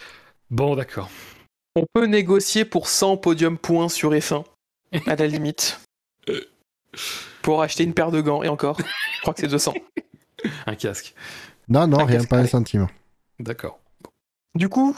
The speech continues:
Speaker 2: on va revenir sur ce Grand Prix du Qatar, même si on était tous sur place pour, euh, pour traficoter un peu tout ce scénario, euh, rocambolesque. Euh,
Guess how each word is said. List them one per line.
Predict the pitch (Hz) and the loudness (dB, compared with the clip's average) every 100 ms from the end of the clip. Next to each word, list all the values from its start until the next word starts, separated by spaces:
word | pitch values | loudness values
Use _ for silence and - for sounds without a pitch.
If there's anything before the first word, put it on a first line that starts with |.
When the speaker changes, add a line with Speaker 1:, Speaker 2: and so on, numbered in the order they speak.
| - - | -4 0
Speaker 2:
on | |
va | 165 | 2
revenir | 160 170 175 | 2 0 -2
sur | - 151 | -2 -2
ce | 147 - - | -2 -10 -4
Grand | 156 | -2
Prix | 170 | 0
du | 156 | 0
Qatar, | 151 151 160 | 0 0 0
même | 151 | -4
si | - | -4
on | |
était | 196 147 | -2 -2
tous | - 165 | 0 0
sur | - - | 0 -2
place | - 156 156 | 0 0 -2
pour, | - 139 123 | -4 -4 -2
euh, | 110 110 - _ _ _ _ | -4 -4 -8 _ _ _ _
pour | - 143 | -4 -2
traficoter | - - 156 156 151 | -2 -2 0 0 2
un | 151 | 2
peu | 143 160 147 147 | 2 2 2 2
tout | - | 0
ce | - 147 | 0 2
scénario, | - 165 131 135 156 | 2 2 2 2 2
euh, | 147 139 131 | 2 -2 -2
rocambolesque. | 147 147 151 156 196 - - - _ _ _ _ 160 | -2 0 2 2 2 -2 -10 -16 _ _ _ _ 2
Euh, | 160 156 151 151 151 151 156 156 151 | 4 6 6 6 6 6 6 6 4